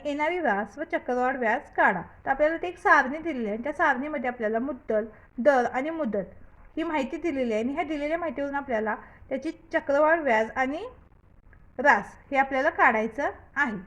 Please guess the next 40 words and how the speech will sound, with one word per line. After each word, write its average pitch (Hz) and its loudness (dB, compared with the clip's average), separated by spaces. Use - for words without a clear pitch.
चला 269 0
तर 330 -2
मग 302 -6
सोडवूया. 254 -4
इथे 294 2
मुद्दल 262 4
पी 330 2
बरोबर 294 2
दोन 294 0
हजार 302 0
रुपये, 202 -2
दर 302 4
आर 277 8
बरोबर 302 -2
पाच, 226 2
मुदत 302 0
एन 302 0
बरोबर 302 0
दोन 277 -2
वर्ष, 208 -4
रास 269 6
ए 302 0
आपण 311 -2
काढणार 220 2
आहोत 226 -4
आणि 254 -4
चक्रवाढ 269 -2
व्याज 247 2
सीआय 247 2
पण 262 -4
आपण 269 -6
काढणार 262 0
आहोत. 214 -6
तर - -6
ए 320 -2
बरोबर 349 -2
सूत्र 349 -4
काय 269 4
आहे, 208 -2
पी 381 -2